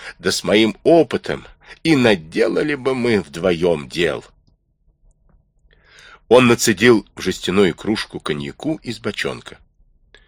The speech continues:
«Не хочешь ли выпить, приятель?» спросил он. Я отказался. «А я выпью немного, Джим»,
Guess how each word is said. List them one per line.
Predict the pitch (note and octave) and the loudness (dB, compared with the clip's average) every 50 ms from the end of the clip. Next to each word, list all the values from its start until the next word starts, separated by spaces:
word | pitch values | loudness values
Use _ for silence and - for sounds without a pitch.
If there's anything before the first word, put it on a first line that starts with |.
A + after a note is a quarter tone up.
| _ _ _ _ _ _ _ _ | _ _ _ _ _ _ _ _
«Не | - - - | -18 -18 -18
хочешь | - - F2+ F#2+ - - G2 - - | -4 -2 -2 0 2 0 0 0 2
ли | G2 G2 | 4 2
выпить, | - - G#3 A#3+ - - C4+ G3 - | 4 4 2 0 0 -4 -8 -6 -4
приятель?» | - D3 A#2 - D#2+ C2+ - - - - | -2 -2 0 0 0 -2 -2 -8 -14 -14
спросил | - - - - D#2 - - - C2 A1 | -14 -10 -10 -10 -8 -8 -10 -10 -12 -14
он. | G#1+ G#1 - _ _ _ _ _ - | -18 -20 -20 _ _ _ _ _ 0
Я | - A2 A2+ | 0 0 0
отказался. | - - - E2 - - B1 A1 - - - - _ _ _ _ _ _ - - _ - | 0 -4 -8 -10 -8 -10 -12 -12 -14 -16 -20 -20 _ _ _ _ _ _ -20 -20 _ -6
«А | _ F#2+ | _ 0
я | G#2+ G2+ A2 A2+ A2 G2+ F#2+ - - _ - - - - - - | 2 4 6 6 8 6 6 4 -2 _ -20 -20 -20 -20 -10 -8
выпью | G2 G2 B2 B2+ A2 - - F#2 E2+ D#2+ | 0 4 4 4 4 2 -2 -4 -4 -4
немного, | D2 C2+ C2+ C2 C2+ A1 A#1 A#1 | -6 -8 -10 -10 -12 -12 -12 -10
Джим», | - - - A#1 G#1 - | -8 -8 -8 -8 -10 -12